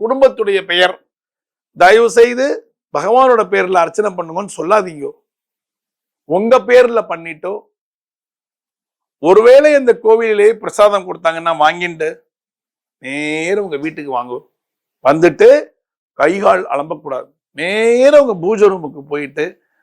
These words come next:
அங்க இருக்கிற சுவாமியை சேவிச்சுட்டோ, சாஷ்டாங்கமா விழுந்து சேவிச்சுட்டு,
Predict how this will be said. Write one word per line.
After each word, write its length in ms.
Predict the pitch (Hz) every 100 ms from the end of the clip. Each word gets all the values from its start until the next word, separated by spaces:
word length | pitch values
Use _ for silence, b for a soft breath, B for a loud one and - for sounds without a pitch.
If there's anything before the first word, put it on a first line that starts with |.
| _ -
அங்க 260 | 165 208 226
இருக்கிற 260 | 226 220 220 202
சுவாமியை 480 | - 151 165 175 151 135
சேவிச்சுட்டோ, 560 | 143 147 147 135 143 143 151 _ _ _ -
சாஷ்டாங்கமா 800 | 143 175 - 190 190 196 196 208 165
விழுந்து 320 | 151 190 196 170
சேவிச்சுட்டு, 460 | 151 143 131 139